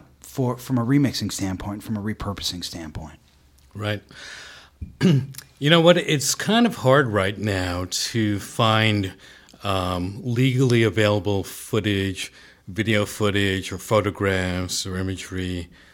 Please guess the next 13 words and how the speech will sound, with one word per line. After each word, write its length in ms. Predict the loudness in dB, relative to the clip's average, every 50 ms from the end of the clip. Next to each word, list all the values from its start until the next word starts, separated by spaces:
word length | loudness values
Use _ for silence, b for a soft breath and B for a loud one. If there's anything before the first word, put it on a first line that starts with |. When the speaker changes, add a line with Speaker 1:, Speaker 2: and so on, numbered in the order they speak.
| b b -16
Speaker 2:
or, 80 | -16 -14
or 320 | -8 -4 -2 2 4 4
audio, 480 | 6 6 6 4 4 4 4 2 2 0
or 120 | 0 -2
music 580 | 0 0 2 2 2 0 0 -2 -4 -6 -8 -8
that 180 | -8 -8 -6
you 80 | -8 -8
can 320 | -8 -6 -8 -8 -8 -10 -12 -8
incorporate 720 | -8 -8 -8 -4 -2 0 0 0 0 -2 -4 -2 -2 -2
into 240 | -4 -6 -6 -6 -6
your 100 | -4 -4
own 160 | -4 -4 -2
work. 380 | -2 -2 -4 -4 -4 -8 -12